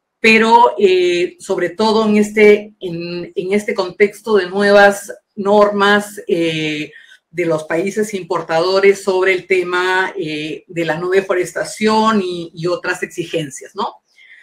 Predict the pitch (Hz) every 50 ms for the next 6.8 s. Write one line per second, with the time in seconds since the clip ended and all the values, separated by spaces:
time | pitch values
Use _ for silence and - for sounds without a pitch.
0 | _ _ _ _ _ _ _ _ 247 214 214 208 208 240 294 285 285 302 311 311
1 | 262 240 220 208 196 190 185 185 - 202 196 208 233 233 233 226 226 226 226 226
2 | 233 247 262 - - - 208 208 208 208 247 247 247 247 254 247 233 214 196 180
3 | 185 - - 175 170 165 160 - - 170 165 - - 214 214 208 208 208 214 220
4 | 214 - - - - 202 180 175 165 160 156 - 180 165 165 170 170 - - 202
5 | 190 196 202 196 208 202 185 180 185 196 190 196 190 175 165 165 165 - 185 180
6 | 180 170 - 190 190 - 208 202 214 226 233 226 226 226 233 622